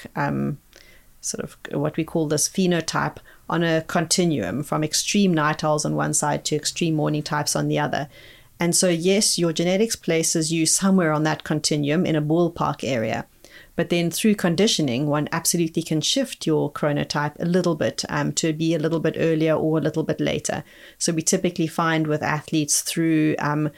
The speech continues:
repeated early morning wakings for training sessions, high training volumes, and therefore big fatigue at the end of the day, they do often shift slightly towards the more morning-oriented,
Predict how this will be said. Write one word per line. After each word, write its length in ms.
repeated 880
early 200
morning 320
wakings 460
for 120
training 420
sessions, 520
high 260
training 420
volumes, 400
and 100
therefore 280
big 220
fatigue 380
at 80
the 80
end 200
of 60
the 80
day, 320
they 120
do 320
often 340
shift 520
slightly 600
towards 420
the 80
more 240
morning-oriented, 1080